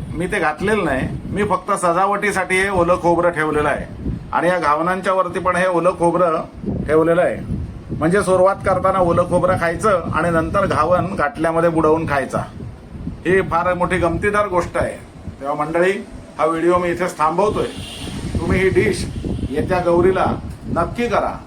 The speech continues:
पुरणपोळीपासून ते निरनिराळ्या सामिष पदार्थांपर्यंत नैवेद्य आत्तापर्यंत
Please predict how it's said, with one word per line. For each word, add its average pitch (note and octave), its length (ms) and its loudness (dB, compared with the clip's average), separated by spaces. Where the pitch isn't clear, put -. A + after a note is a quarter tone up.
पुरणपोळीपासून F3+ 920 0
ते G3 100 -2
निरनिराळ्या F3 540 0
सामिष E3+ 400 -2
पदार्थांपर्यंत F3 960 0
नैवेद्य F3 540 2
आत्तापर्यंत F3+ 600 -2